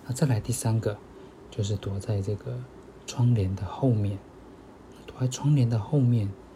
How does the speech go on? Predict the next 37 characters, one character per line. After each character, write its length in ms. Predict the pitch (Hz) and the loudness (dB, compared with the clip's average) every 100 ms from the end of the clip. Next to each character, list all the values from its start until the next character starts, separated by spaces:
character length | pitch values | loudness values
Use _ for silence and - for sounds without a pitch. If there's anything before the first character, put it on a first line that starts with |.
| - - | -18 -6
唯 100 | 107 | -2
一 180 | 113 113 | 0 -2
需 220 | - 120 | -2 -4
要 100 | 110 | -4
担 200 | - 110 | -2 -4
心 200 | - 110 | -2 -4
被 120 | 107 | -2
发 260 | 101 107 104 | -4 -4 -4
现， 240 | - 113 - - - - - | -4 -8 -8 -20 -20 -20 -18
就 180 | - 104 | -6 -4
是 160 | 95 104 | -2 -2
你 120 | 98 | -2
的 100 | 101 | -4
脚 220 | - 104 - | -4 -6 -4
会 80 | - | -2
露 200 | 107 110 | 2 2
出 220 | 95 - | 0 -4
来。 80 | 113 - - - - - - - | -6 -8 -18 -20 -20 -20 -20 -20
所 180 | - 120 | -4 0
以 20 | |
你 180 | 101 98 - | 0 -2 -6
尽 160 | - 120 | 0 2
量 140 | 110 | 2
选 220 | - 98 | -2 -4
择 100 | 101 | -2
一 160 | 101 101 | -2 -2
个 220 | 107 104 - - - | -4 -6 -8 -20 -20
跟 300 | - 156 117 113 - - | -14 -4 -2 -2 -8 -16
窗 260 | - 123 123 | -2 4 4
帘 260 | 107 104 104 | 4 2 0
颜 180 | 101 | 0
色 320 | 101 - 123 101 - - - | -2 0 0 0 -10 -20 -12
接 220 | - 107 | -2 0
近 280 | 104 113 101 | 0 -2 -2
的 160 | 98 | -4
这 140 | 101 117 | -6 -8
个 220 | - 127 | -8 -10